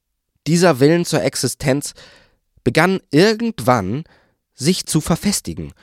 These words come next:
und wurde so konkret, dass sich Materie aus dem Strom an ihn heftete. Das äußerte sich zuerst darin,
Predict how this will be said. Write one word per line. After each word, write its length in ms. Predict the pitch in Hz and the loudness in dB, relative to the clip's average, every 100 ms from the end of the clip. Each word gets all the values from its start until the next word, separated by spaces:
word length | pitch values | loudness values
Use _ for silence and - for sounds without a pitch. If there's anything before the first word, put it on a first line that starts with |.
| _ _ _ _ | _ _ _ _
und 240 | - 107 95 | -6 -6 4
wurde 240 | 135 139 | 4 6
so 160 | 120 208 | 4 2
konkret, 680 | - 196 - 190 139 156 - _ _ _ _ - | 2 -6 -2 2 2 0 -6 _ _ _ _ -4
dass 180 | 127 - | -4 -2
sich 220 | 151 - | -4 0
Materie 760 | 131 - - 196 214 214 196 | -2 -2 -2 2 2 2 2
aus 200 | 156 170 | 2 -2
dem 180 | 175 175 | -2 -2
Strom 540 | - - 185 165 85 - | -4 2 6 6 2 -8
an 160 | - 95 | -12 -10
ihn 160 | 85 90 | -8 -8
heftete. 500 | 95 - - - - _ _ _ _ _ _ _ _ _ _ | -10 -10 -14 -16 -20 _ _ _ _ _ _ _ _ _ _
Das 340 | 131 123 - - | -2 -2 -6 -4
äußerte 420 | 117 110 113 98 98 | 0 2 0 -4 -4
sich 240 | 101 - | -6 -6
zuerst 480 | - 87 101 90 - | -8 -6 -4 -4 -4
darin, 540 | 117 151 120 87 190 | -2 0 0 -4 -6